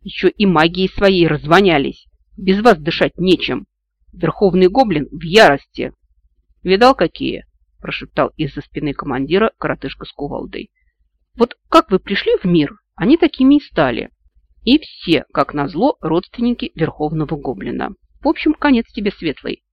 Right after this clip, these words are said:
А бедным рудокопам и трупы обобрать не дадут. Вот горе-то». «Какие они злые!» осуждающе сказала Маин. «Разбойники!» Эльфы,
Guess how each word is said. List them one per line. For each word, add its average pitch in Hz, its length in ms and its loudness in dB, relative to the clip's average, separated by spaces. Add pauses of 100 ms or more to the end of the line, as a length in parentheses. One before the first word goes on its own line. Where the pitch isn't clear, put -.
(200)
А 165 140 -2
бедным 233 340 0
рудокопам 208 680 0
и - 100 -14
трупы - 420 -4
обобрать 170 440 2
не 151 100 -2
дадут. 151 360 -2 (180)
Вот 233 240 -6
горе-то». - 500 -2 (760)
«Какие 151 420 -4
они 147 260 -2
злые!» 220 640 0 (220)
осуждающе 156 800 -6
сказала 151 420 -8
Маин. 160 400 -4 (300)
«Разбойники!» 349 920 4 (1160)
Эльфы, 277 460 2